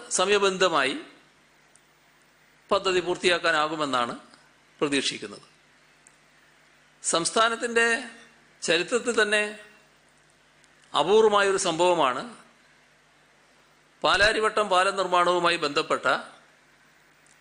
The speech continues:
ക്രമക്കേട്. പാലം നിർമ്മാണത്തിലെ അഴിമതിയെക്കുറിച്ച് വിജിലൻസിൻ്റെ അന്വേഷണം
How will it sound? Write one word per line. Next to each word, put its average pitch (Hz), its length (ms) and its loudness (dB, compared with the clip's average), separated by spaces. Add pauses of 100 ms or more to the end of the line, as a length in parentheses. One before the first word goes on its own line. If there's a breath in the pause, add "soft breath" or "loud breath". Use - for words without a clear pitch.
(180)
ക്രമക്കേട്. 127 520 -2 (2000)
പാലം 214 280 0
നിർമ്മാണത്തിലെ 208 640 2 (1900)
അഴിമതിയെക്കുറിച്ച് 202 840 0 (1900)
വിജിലൻസിൻ്റെ 226 580 2
അന്വേഷണം 190 520 0